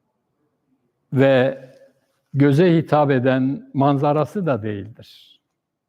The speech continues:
Yemyeşil ovalar olabilir. Çiçeklerle bezenmiş olabilir. Ama o yeri özlersiniz muhakkak.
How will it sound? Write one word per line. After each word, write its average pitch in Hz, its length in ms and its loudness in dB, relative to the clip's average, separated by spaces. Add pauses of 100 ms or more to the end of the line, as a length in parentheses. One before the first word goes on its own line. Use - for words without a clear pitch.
(1000)
Yemyeşil 226 560 2
ovalar 160 460 2
olabilir. 151 840 -4 (2500)
Çiçeklerle 160 800 -2
bezenmiş 139 580 -4
olabilir. 131 800 -8 (1700)
Ama 190 540 0 (680)
o 180 140 4
yeri 160 720 0
özlersiniz 143 1120 -4 (200)
muhakkak. 123 800 -6